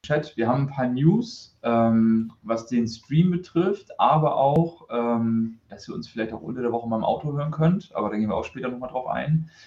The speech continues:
Und, ähm, als allererstes, Mike, ähm,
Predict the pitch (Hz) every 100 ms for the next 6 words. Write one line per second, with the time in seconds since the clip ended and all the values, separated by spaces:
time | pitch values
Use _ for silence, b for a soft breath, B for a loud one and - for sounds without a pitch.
0 | B B _ 123 123 127 - - 117 117
1 | - - 107 107 117 139 - 160 135 127
2 | 160 196 - _ _ 117 117 117 113 113
3 | 113 113